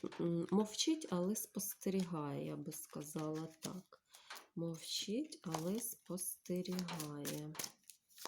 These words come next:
А чому ж, чому ж ти мовчиш і спостерігаєш? Дивіться, яке тут око. Око, бачите, ось тут <laughs> зелене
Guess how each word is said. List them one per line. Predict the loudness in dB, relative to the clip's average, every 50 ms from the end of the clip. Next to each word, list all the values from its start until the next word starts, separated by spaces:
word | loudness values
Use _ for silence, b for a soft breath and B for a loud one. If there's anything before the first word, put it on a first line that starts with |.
| B B B B -4
А | -2 0
чому | 2 2 4 4 4 6 6 6 6 6
ж, | 4 2 -2 0
чому | 0 2 4 6 6 4 4
ж | 2 0 0 0
ти | 0
мовчиш | 0 0 0 -2 -4 -6 -4 0 0 2 2 2 0 0
і | 0
спостерігаєш? | -4 -4 -4 -4 -4 -4 -4 -4 -2 -2 0 2 2 2 2 0 0 0 0 0 -2 -2 -2
Дивіться, | -2 -2 -2 -2 -6 -8 -8 -6 -4
яке | -6 -6 -6 -6 -8
тут | -8 -6 -8 -10 -8 -8
око. | -10 -8 -8 -8 -10 -10 -10 -6 -4 -4 -4 -4 -8 B B B B B B B B B B -12 -6 -4
Око, | -2 -2 -2 -2 -4 -4 -4 -4 0 2
бачите, | 2 2 2 4 2 2 0 -2 -4 -4 -4 -4 -4
ось | -6 -4 -4 -2 0 0 2 0 0 -2 -6 -12 _ -10 -4
тут | -2 -2 -2 -2 -8 -20 -20 _ _ -20 -8 0
<laughs> | 0 0 0 0 -14 _ _ B B B B 0 0 0 B B
зелене | 0 0 2 2 2 2 2 2 4 4 4 6 6 6 4 4